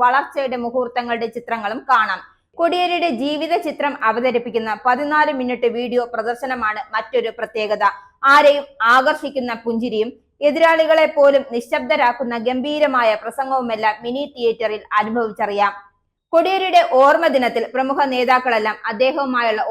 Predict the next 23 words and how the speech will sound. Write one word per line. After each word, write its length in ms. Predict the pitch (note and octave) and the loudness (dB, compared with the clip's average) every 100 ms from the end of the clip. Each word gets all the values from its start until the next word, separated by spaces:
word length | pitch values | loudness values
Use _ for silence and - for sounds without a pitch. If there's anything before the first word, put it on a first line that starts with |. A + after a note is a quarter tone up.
| A3 | 2
ഓർമ്മ 200 | A3 A3 - | 2 -4 -4
പങ്കുവച്ചിട്ടുണ്ട്. 760 | G#3 A3 A3 G#3 A3 G3 F#3+ G3 _ _ _ - | -6 -4 -6 -4 -8 -8 -8 -10 _ _ _ 2
പ്രതിസന്ധികളിൽ 840 | E4 F4+ F#4 F4+ E4 D#4 D#4 C#4+ - | 2 2 0 0 -2 0 2 2 2
പാർട്ടിയെ 500 | C4+ C4+ C#4 C#4+ C#4+ C4 B3 | 2 4 4 2 2 2 2
ഉലയാതെ 500 | A#3+ C4+ C#4 C#4+ C#4+ C#4 | 2 4 6 6 4 2
കാക്കുന്ന, 420 | A#3+ A#3+ B3 A#3 G#3+ G3+ | 4 4 0 -4 -6 -8
ദിശാബോധം 640 | B3 F4 D4 B3+ C4+ B3+ B3 | -6 2 2 4 0 -2 -4
തെറ്റാതെ 440 | A#3 A3 B3 A#3+ A#3 A#3 | -8 0 0 2 -2 -4
മുന്നോട്ട് 380 | B3 C#4 C#4+ C4 | -4 -2 -2 -2
നയിക്കുന്ന 360 | A3+ G#3 A3 A3 G#3+ | -4 -4 -6 -8 -6
നേതാവായി 500 | A3 A3+ A3 G#3+ G#3+ | 0 0 2 2 0
കോടിയേരി 400 | A3+ G#3+ A3 G#3+ | -2 0 0 0
നിലകൊണ്ടു. 460 | G#3 G#3 G#3+ G3+ G3+ - _ _ _ - | -2 -2 -2 -6 -10 -10 _ _ _ 4
രോഗപീഠയുടെ 760 | C#4 D4+ D#4+ D4+ D4 D4 C#4+ C#4+ | 6 8 6 2 4 4 4 2
ഘട്ടത്തിലും 420 | C4 B3+ B3 A#3 A3+ - | 0 -2 -2 -2 -2 2
പാർട്ടിയോടുള്ള 640 | C4 B3+ D4 D4 C4 C4 A#3+ | 4 4 4 2 4 2 0
സ്നേഹവും 400 | B3 A#3+ B3+ A#3+ A#3+ | 0 0 0 0 -2
കൂറുമായിരുന്നു 680 | B3+ C4 C#4+ B3+ A#3+ A3+ G#3+ - _ B3 | 2 2 2 2 0 -2 -8 -12 _ -2
അദ്ദേഹത്തിന്റെ 560 | A#3+ F#4+ D#4 C4 A#3+ A#3 A3 A#3 | 4 4 4 0 0 0 2 2
ആദ്യ 220 | B3 B3+ A#3+ | 4 2 0
പരിഗണനയെന്നും 720 | G#3+ G#3+ A3 A3+ G#3+ G3 A3 C#4+ | 0 2 0 0 -4 -4 -8 -4
പിണറായി 420 | B3+ B3+ A#3 A3+ A#3 | 2 4 4 2 0
Facebook-ൽ 480 | A3+ A3 A3 A3 | 0 -2 -6 -4